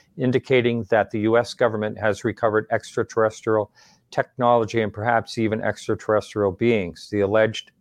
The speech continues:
U A P crash in nineteen forty-seven near Roswell, New Mexico, uh, Trinity, and blah, blah, blah. So anyway, that's just it, kind of some really good points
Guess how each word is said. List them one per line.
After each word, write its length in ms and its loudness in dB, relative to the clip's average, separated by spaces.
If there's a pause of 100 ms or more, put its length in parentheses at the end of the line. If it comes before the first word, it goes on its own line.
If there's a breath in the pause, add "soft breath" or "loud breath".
(460)
U 160 4
A 120 4
P 540 -2
crash 420 2
in 60 -6
nineteen 400 -2
forty-seven 680 0 (320)
near 140 2
Roswell, 640 2
New 120 -4
Mexico, 840 -2 (720)
uh, 300 0 (280)
Trinity, 480 -2
and 140 -8
blah, 160 2
blah, 120 0
blah. 240 0 (960 soft breath)
So 340 6
anyway, 400 2
that's 360 2
just 460 -2
it, 260 0
kind 220 0
of 280 -2
some 280 -2
really 180 6
good 200 0
points 500 -2